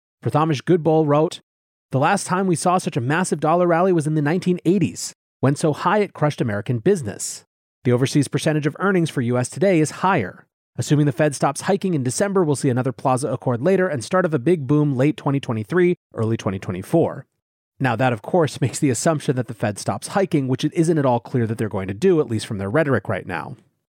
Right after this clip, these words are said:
Preston Pish argues that a new Plaza Accord might not even solve things.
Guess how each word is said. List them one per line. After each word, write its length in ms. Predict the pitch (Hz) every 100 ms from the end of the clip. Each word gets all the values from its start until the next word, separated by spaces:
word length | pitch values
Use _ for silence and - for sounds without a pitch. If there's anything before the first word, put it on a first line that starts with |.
| _ _
Preston 360 | 165 - 185
Pish 380 | 165 - 269 -
argues 320 | 151 151 165
that 140 | 143 151
a 40 |
new 140 | 151 180
Plaza 360 | - 165 185
Accord 340 | 190 - 202 147
might 240 | 151 190
not 140 | 180
even 180 | 208 196
solve 380 | 175 - 226 240
things. 500 | - 90 - - -